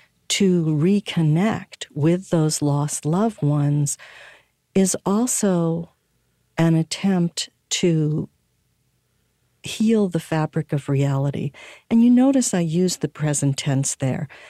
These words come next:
Communication with the dead is ubiquitous. Everyone does it.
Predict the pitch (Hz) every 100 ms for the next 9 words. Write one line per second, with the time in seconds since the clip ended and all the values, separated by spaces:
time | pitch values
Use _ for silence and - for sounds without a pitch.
0 | - - 233 240 285 - 185 180 165 160
1 | 143 139 - 143 139 135 - 165 143 -
2 | 139 151 139 - - - - - - _
3 | 196 185 175 151 135 139 - - -